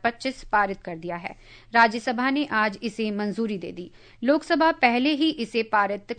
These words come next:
कर चुकी है। यह विधेयक खान और खनिज विकास तथा विनियमन अधिनियम उन्नीस सौ सत्तावन में और संशोधन करेगा। इंडिया गठबंधन ने सर्वोच्च न्यायालय के पूर्व न्यायाधीश बी सुदर्शन रेड्डी को उपराष्ट्रपति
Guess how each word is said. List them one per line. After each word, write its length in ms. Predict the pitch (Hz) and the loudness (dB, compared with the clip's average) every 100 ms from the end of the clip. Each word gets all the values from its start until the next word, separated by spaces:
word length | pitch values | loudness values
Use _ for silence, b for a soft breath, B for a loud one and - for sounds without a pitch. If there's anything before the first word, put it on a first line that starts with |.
| - | 0
कर 140 | 269 | 0
चुकी 280 | - 185 185 | 0 -10 -8
है। 240 | 185 - - | -6 -8 -10
यह 100 | 196 | -4
विधेयक 500 | 196 208 240 269 294 294 | -2 -2 0 0 -2 -2
खान 240 | 214 226 | -2 -2
और 120 | 214 | -2
खनिज 440 | 190 - 202 269 - B B - | -8 -8 -6 -6 -10 B B -6
विकास 460 | 233 277 330 392 339 | 0 4 4 4 0
तथा 200 | 320 285 | 2 0
विनियमन 600 | 220 220 247 269 285 294 | 0 -2 0 0 0 -2
अधिनियम 680 | 214 190 196 202 208 226 240 b b - | -4 -4 -4 -4 -4 -6 -8 b b -4
उन्नीस 320 | 233 240 226 | -2 -2 -4
सौ 100 | 202 | -6
सत्तावन 560 | - 202 - 233 294 | -6 -2 4 4 4
में 240 | 285 233 233 - | 2 0 -4 0
और 200 | 226 254 | 4 4
संशोधन 600 | 294 - 202 196 175 180 | 2 -4 -6 -4 -4 -6
करेगा। 440 | 175 180 180 196 - - - b b b b b b b b | -6 -6 -2 0 0 -4 -20 b b b b b b b b
इंडिया 280 | 254 240 240 | -2 2 4
गठबंधन 540 | 226 220 202 214 277 294 | 4 2 2 0 2 2
ने 240 | 294 311 | 2 2
सर्वोच्च 460 | 311 214 196 220 226 | 2 0 0 -4 -4
न्यायालय 500 | 214 208 214 233 262 | -2 0 0 0 -2
के 240 | 269 285 | -2 -4
पूर्व 320 | 285 233 226 | -2 -2 -2
न्यायाधीश 800 | 214 202 208 202 196 254 208 - - | -2 -2 -2 -2 -2 -4 -4 -8 -12
बी 280 | 202 269 339 | -4 0 0
सुदर्शन 600 | 339 214 208 202 226 202 | 0 0 2 0 -4 -4
रेड्डी 280 | 196 196 269 | -4 -2 -4
को 220 | 294 302 | -2 -2
उपराष्ट्रपति 1000 | 247 208 208 208 202 - 202 202 214 | 0 -4 0 0 0 -6 -6 -6 -6